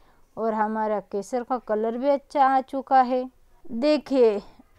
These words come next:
अब हमारी बासुंदी बहुत ही अच्छे से अब गाढ़ी बन चुकी है। अब हमें इसे एक ग्लास या कटोरी में सर्व कर लेंगे। अगर आपके पास ड्राई फ्रूट हो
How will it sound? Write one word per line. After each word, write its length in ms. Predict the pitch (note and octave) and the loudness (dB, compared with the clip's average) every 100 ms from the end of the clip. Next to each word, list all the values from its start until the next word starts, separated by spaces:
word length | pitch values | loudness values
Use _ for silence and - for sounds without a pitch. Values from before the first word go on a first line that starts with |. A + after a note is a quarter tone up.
| _ | _
अब 220 | - D4 B3+ | 2 2 2
हमारी 420 | B3+ A#3+ A#3 A3+ | -2 2 4 2
बासुंदी 600 | G3+ A3+ A#3 A#3 A3 G#3+ | 2 0 0 -4 -6 -6
बहुत 600 | G3 G3 C4 C#4+ C4+ A3+ | -8 -4 0 2 2 2
ही 80 | C4 | 0
अच्छे 400 | A#3 G3 - A3 | 0 -2 -6 -8
से 200 | - A3 | -4 -2
अब 200 | G#3+ G3 | -2 -2
गाढ़ी 400 | G3 G#3 G3 A3+ C4+ _ _ _ _ | 2 2 2 -2 -6 _ _ _ _
बन 340 | A#3+ D4+ F#4+ F4+ | 2 6 6 4
चुकी 420 | E4+ D#4+ D#4+ D#4+ | -2 -2 0 -2
है। 240 | C#4+ D4 D4 _ _ _ _ _ | 0 0 -2 _ _ _ _ _
अब 220 | C4 D#4 | 6 6
हमें 460 | D4+ C4 B3 A#3+ A3+ | 6 2 0 -4 -4
इसे 260 | A3+ - A#3 | -4 -2 -4
एक 400 | - - A3 G3+ - - - _ _ | -4 -4 -6 -6 -16 -20 -20 _ _
ग्लास 600 | G3+ A#3 B3 A#3+ A3+ A3+ A#3 | -10 0 8 10 10 4 -2
या 160 | A3+ G#3+ - | 0 0 0
कटोरी 480 | G#3+ G#3+ G#3+ G#3 A3+ | 0 2 2 2 0
में 160 | B3+ | -4
सर्व 440 | C#4+ - - F4+ F4 - | -6 -10 4 6 6 4
कर 160 | E4+ E4 | 4 6
लेंगे। 560 | E4 E4 D#4+ D#4+ D#4 D4+ - - | 4 2 0 -2 -2 -6 -18 -4
अगर 360 | A#3+ G#3 D4 F4+ | -2 4 6 6
आपके 400 | F4 - D#4 D4+ | 4 2 0 0
पास 380 | C#4 C4 A#3+ - | 4 6 4 2
ड्राई 360 | - G#3+ A3+ A3+ | -8 2 4 4
फ्रूट 360 | A3 - A#3+ - | 2 -6 -6 -2
हो 340 | B3 C#4+ C4 | 4 6 4